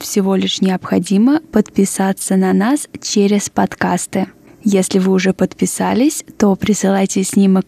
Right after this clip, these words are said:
экрана на наш электронный адрес R U S S собака R T I точка O R G точка T W.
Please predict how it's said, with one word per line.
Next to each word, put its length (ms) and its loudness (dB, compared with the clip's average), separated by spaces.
экрана 680 0
на 180 2
наш 400 0
электронный 680 2
адрес 500 -4
R 160 0
U 120 0
S 300 -2
S 220 -2
собака 600 -2
R 200 0
T 140 -4
I 180 0
точка 480 -2
O 100 -2
R 160 0
G 180 0
точка 380 0
T 360 -2
W. 680 -2